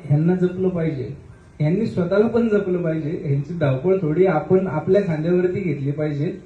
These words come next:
थोडंफार सिस्टीम लागली पाहिजे अशी की मिलिंद भाऊंनी आदेश केला की ते घडलंच पाहिजे, एखादं काम सांगितलं तर ते घडत नाही म्हणून मिलिंद भाऊ पळतात, रात्रंदिवस पळतात. ते त्यांच्या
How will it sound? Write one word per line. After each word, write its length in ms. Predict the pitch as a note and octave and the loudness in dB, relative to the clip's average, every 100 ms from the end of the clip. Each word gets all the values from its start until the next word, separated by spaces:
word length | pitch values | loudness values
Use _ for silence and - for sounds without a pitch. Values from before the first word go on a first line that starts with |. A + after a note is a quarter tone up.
| - - - _ - | -20 -20 -20 _ 0
थोडंफार 420 | E3+ G#3 E3 F#3 | 4 6 6 4
सिस्टीम 600 | - - F#3 F#3 A3+ A3 | 2 -2 2 2 2 -2
लागली 320 | G#3+ G3+ G#3 | -2 -2 -4
पाहिजे 380 | A3 G3+ F#3 F3+ | -2 0 0 0
अशी 260 | F3+ F3+ F3+ | -2 -4 -6
की 240 | F#3 - | -8 -6
मिलिंद 300 | F#3 F3+ G3 | -2 0 0
भाऊंनी 260 | F3 D#3 F3 | -2 -2 -2
आदेश 320 | F3 F3+ - | -2 -2 -4
केला 180 | F#3 F3 | -4 -4
की 560 | F#3 F#3+ G3+ G#3 - - - | -4 -4 -6 -6 -8 -14 -2
ते 60 | F#3+ | 4
घडलंच 440 | F3 D3+ F3 F#3 | 4 4 4 2
पाहिजे, 320 | F#3 F3 E3 | 0 0 0
एखादं 240 | D#3+ D#3 C3+ | -2 -2 -4
काम 220 | C3 C#3 | -2 -4
सांगितलं 460 | C3+ B2 B2 A#2+ B2 - - - - - | -4 -4 -4 -4 -6 -8 -18 -20 -12 -2
तर 60 | |
ते 60 | F#3+ | 2
घडत 400 | E3+ D#3+ G3 G#3+ | 6 8 8 4
नाही 200 | A#3 A#3+ | 2 6
म्हणून 300 | D#3+ F#3+ B3 | 8 8 4
मिलिंद 320 | B3 B3+ - | 0 -4 -2
भाऊ 140 | F3+ | 2
पळतात, 540 | F#3 - G3+ F#3 E3+ C3 - - | 4 4 4 4 4 -2 -4 -8
रात्रंदिवस 680 | C#3+ D3 E3+ G3+ G3 F#3+ G#3 | -2 0 2 2 4 4 4
पळतात. 400 | - F#3 F3 E3+ F3 | 4 -4 -2 -4 -4
ते 60 | |
त्यांच्या 380 | F#3 F3+ F3+ F#3+ | -2 -2 -2 0